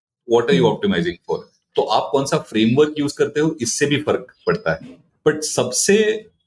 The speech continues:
Speaker 1: इंपॉर्टेंट मेरे हिसाब से इकोनॉमिक्स में डिबेट्स इसलिए होते हैं क्योंकि the counterfactual can't be proved।
Speaker 2: हम्म।
Speaker 1: पैसे प्रिंट करने की वजह से इन्फ्लेशन होगा, अब होगा या नहीं होगा,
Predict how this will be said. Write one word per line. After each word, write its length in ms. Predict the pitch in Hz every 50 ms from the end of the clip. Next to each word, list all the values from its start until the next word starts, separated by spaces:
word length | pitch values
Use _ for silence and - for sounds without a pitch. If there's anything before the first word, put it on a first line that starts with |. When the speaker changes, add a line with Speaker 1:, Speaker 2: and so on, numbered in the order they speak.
| _ _ -
Speaker 1:
इंपॉर्टेंट 480 | 127 123 120 120 135 139 165 170 160 131
मेरे 140 | 117 123 147
हिसाब 300 | 151 147 151 147 139 139
से 140 | - 165
इकोनॉमिक्स 800 | 139 117 110 117 139 139 139 139 143 147 151 147 - - - -
में 140 | 131 135 117
डिबेट्स 420 | 110 104 104 131 139 - - - 117
इसलिए 320 | 110 107 - 160 160 165
होते 280 | 151 127 107 90 - 104
हैं 140 | 123 -
क्योंकि 280 | - - 123 - - 131
the 80 | 143 139
counterfactual 800 | - 107 104 117 110 135 139 135 - 117 - - - 139 127 127 - -
can't 160 | 107 104 101 101
be 120 | 101 95
proved। 280 | - - - - - - _ _ _ _ _ _ _ _ _ -
Speaker 2:
हम्म। 200 | 190 180 170 160 156 165
Speaker 1:
पैसे 520 | 165 _ _ - - 117 117 - - 160
प्रिंट 340 | 160 - 127 139 147 143 139
करने 240 | 139 123 127 135 131
की 120 | 135 147
वजह 260 | 123 120 117 127 127
से 140 | 127 143 139
इन्फ्लेशन 580 | 131 104 113 110 107 113 120 120 117 - 127 120
होगा, 440 | 110 120 107 95 71 64 - - _ _ _ _ _ -
अब 140 | 120 117 113 113
होगा 300 | 120 123 127 151 160 175
या 180 | 180 175 170 156
नहीं 300 | 135 117 120 143 165 151
होगा, 340 | 123 107 92 87 82 -